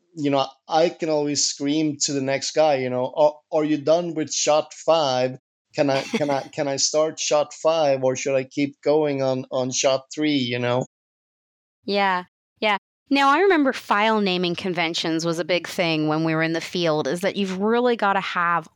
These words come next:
Speaker 2: organization. You've gotta have file naming conventions, which basically means things have to be named the same so that you can work on the different
Speaker 1: Oh, yeah.
Speaker 2: files and not overwrite stuff and whatever. Any,
Speaker 1: Yeah.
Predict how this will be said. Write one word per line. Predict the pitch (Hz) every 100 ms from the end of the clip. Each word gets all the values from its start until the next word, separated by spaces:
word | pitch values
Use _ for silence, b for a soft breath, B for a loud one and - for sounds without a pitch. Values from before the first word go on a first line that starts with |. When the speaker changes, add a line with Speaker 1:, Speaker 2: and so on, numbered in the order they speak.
| 190
Speaker 2:
organization. | 180 180 180 165 160 147 151 147 - 131
You've | 120 147
gotta | 156 160
have | 175 170 160 - _ _ _
file | - 226 214 220
naming | 190 165 165
conventions, | 160 175 160 160 170 165
which | 170 - - -
basically | 269 - 185
means | 160 156 151
things | - 156 -
have | 165 -
to | 175
be | 160
named | 151 160 156 151 151 151
the | 147
same | 156 - 147 147 127 151 170 _ _ _
so | - 196
that | 151 -
you | 156
can | 170 156
work | 170 160
on | 165
the | 151
different | - 151
Speaker 1:
Oh, | 139
yeah. | 135
Speaker 2:
files | 151 143
and | 151
not | 135
overwrite | 143 139 127 131 135
stuff | - - 135 143 -
and | 147
whatever. | 147 139 135 135 151 _ _ _
Any, | 254 262 254
Speaker 1:
Yeah. | -